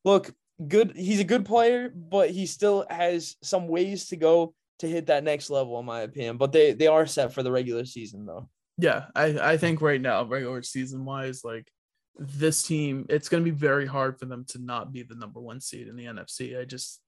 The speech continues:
Speaker 2: just feel like that they really have an easy <laughs> schedule moving forward. So, I mean, they've had, they have already played the Vikings. Um,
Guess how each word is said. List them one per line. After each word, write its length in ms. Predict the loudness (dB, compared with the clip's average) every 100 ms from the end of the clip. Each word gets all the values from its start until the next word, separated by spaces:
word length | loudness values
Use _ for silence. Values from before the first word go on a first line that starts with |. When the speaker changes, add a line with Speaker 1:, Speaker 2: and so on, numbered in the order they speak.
| _ _ -4
Speaker 2:
just 240 | -4 0
feel 180 | 2 2
like 240 | 2 0 -6
that 200 | -8 -10 _ _ _ -4
they 80 |
really 360 | -2 0 0 -2
have 360 | 0 0 -2 -8 -8
an 200 | -8 -8
easy 260 | -8 -6 -8
<laughs> 80 |
schedule 440 | -2 -2 -2 -6 -8
moving 320 | -10 -12 -14
forward. 480 | -12 -10 -10 -12 -10
So, 220 | -10 -10
I 440 | -14 _ _ _
mean, 80 | 2
they've 140 | 4 8
had, 220 | 6 6
they 100 | 6
have 180 | 6 6
already 220 | 4 4
played 220 | 2 0
the 80 | 0
Vikings. 720 | 0 -2 -2 -2 -2 -4 -8
Um, 420 | -8 -10 -12